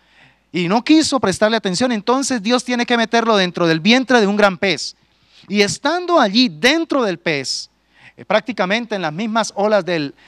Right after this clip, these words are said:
de la muerte, en las mismas olas del, del Hades, él eleva una oración, Jonás capítulo dos, y allí en esa oración, él reconoce que ha pecado por no prestarle atención a la advertencia divina.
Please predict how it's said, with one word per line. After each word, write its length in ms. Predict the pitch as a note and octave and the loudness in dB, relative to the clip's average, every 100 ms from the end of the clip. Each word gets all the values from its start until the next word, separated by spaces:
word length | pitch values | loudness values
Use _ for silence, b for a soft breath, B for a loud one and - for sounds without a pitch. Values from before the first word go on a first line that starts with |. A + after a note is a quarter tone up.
| B | B
de 140 | C#3+ D#3+ | 0 0
la 100 | D3 | 2
muerte, 540 | F3 G#3 E3+ - A#2 | 2 2 0 -8 -12
en 60 | C#3 | -10
las 100 | C#3+ | -8
mismas 320 | F#3 G#3 G3 | -4 -4 -4
olas 280 | F#3+ G3+ F3 | -2 0 0
del, 240 | D#3 C#3 - | -2 -4 -6
del 200 | - D#3+ D3+ | -4 -4 0
Hades, 480 | F#3+ E3 B2 - - b b b | 0 0 -6 -12 -16 b b b
él 180 | F3+ G#3+ | -4 -2
eleva 280 | A3 A3+ A3 | 0 0 -2
una 120 | G#3 | -2
oración, 560 | E3+ D#3+ A3 F#3 A#2 - | -4 -4 -6 -6 -10 -12
Jonás 340 | D#3 F3 G#3 | -8 -6 -4
capítulo 460 | - E3+ G3+ F#3+ D#3 | -4 -6 -6 -2 0
dos, 340 | F#3+ D3+ - b b b b | 0 0 -6 b b b b
y 120 | E3 | 0
allí 400 | D#3+ F3+ C4 C4 | 0 2 2 4
en 120 | E3 F#3 | 2 2
esa 280 | A#3 A3+ | 2 2
oración, 680 | G3 E3 - G#3 F#3+ C#3 G#2+ B B D3+ B | 2 0 -2 0 0 0 -6 B B -18 B
él 300 | F#3+ A3+ A#3+ | 2 2 -2
reconoce 920 | G#3 G3 - E3+ F3 A3 - C3 F#2+ _ _ _ _ _ _ | -6 -6 -4 -6 -2 -2 -2 -10 -14 _ _ _ _ _ _
que 160 | D3+ | -4
ha 100 | D#3 F#3 | -2 -2
pecado 520 | G3+ - G#3 F3 C#3 | -4 0 0 0 -6
por 200 | D3+ C#3 | -12 -8
no 120 | F3 | -6
prestarle 460 | F#3 F3 - F3+ F3+ | -6 -8 -6 -6 -8
atención 560 | D#3+ C#3 - G3 G#3+ | -12 -12 -8 -8 -8
a 80 | D#3+ | -4
la 100 | D3+ | -4
advertencia 760 | C3+ C3 C3 D#3 D#3 - D#3 - | -2 -4 0 0 0 0 0 0
divina. 480 | B2+ C3 C#3 B2 | 2 4 4 2